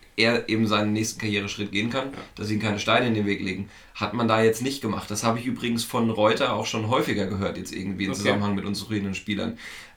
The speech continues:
Speaker 1: Kajubi ist ja auch so ein Beispiel.
Speaker 2: Stimmt.
Speaker 1: Äh, ich weiß gar nicht, ist der
Speaker 2: Kajubi,
Speaker 1: offiziell noch bei
Speaker 2: ja,
Speaker 1: Augsburg?
Speaker 2: schon.
Speaker 1: Wurde der Vertrag da aufgelöst?
Speaker 2: Das weiß ich grad gar nicht.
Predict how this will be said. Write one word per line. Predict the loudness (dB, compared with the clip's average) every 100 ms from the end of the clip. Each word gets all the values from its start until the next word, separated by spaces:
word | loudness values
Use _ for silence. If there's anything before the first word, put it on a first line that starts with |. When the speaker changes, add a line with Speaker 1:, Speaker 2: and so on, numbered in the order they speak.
| -14
Speaker 1:
Kajubi | -2 0 2 2 2 0
ist | -4
ja | -2
auch | 0
so | 0
ein | -2
Beispiel. | -4 -6 -6
Speaker 2:
Stimmt. | -4 -6 -8 -12 -16 -6
Speaker 1:
Äh, | -4
ich | -2
weiß | -2 0
gar | -2
nicht, | -2 -4
ist | -2 0
der | 0
Speaker 2:
Kajubi, | 0
Speaker 1:
offiziell | 0 2 2
noch | 0
bei | -2 0
Speaker 2:
ja, |
Speaker 1:
Augsburg? | 0 0 2
Speaker 2:
schon. | 0 0
Speaker 1:
Wurde | 0
der | -2
Vertrag | -4 -4 -4 -2
da | -2
aufgelöst? | -2 0 0 0 -4 -6 -12 -20 -14
Speaker 2:
Das | -12 -12
weiß | -10 -10
ich | -10
grad | -12 -12
gar |
nicht. | -12